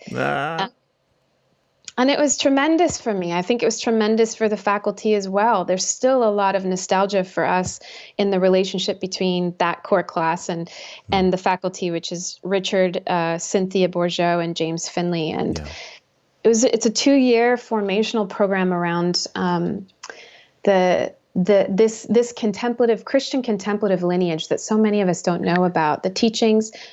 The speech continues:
Speaker 2: but primarily oriented around practice.
Speaker 1: Yeah.
Speaker 2: How do we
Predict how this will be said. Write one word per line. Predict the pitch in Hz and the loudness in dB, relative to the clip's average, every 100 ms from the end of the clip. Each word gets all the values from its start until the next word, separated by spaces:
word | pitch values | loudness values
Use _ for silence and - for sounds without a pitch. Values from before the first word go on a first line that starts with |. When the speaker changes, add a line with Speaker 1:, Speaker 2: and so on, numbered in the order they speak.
| _ | _
Speaker 2:
but | - - | 0 0
primarily | - 262 285 247 233 240 214 | 0 2 2 2 2 2 0
oriented | - 190 202 202 190 190 | 0 0 0 -2 -2 0
around | 175 165 165 170 - _ | 0 0 -2 -2 -6 _
practice. | - 185 175 - 143 - - - - | -4 -2 -2 -4 -6 -6 -12 -14 -14
Speaker 1:
Yeah. | - | -10
Speaker 2:
How | - 208 | -2 2
do | |
we | 233 | 4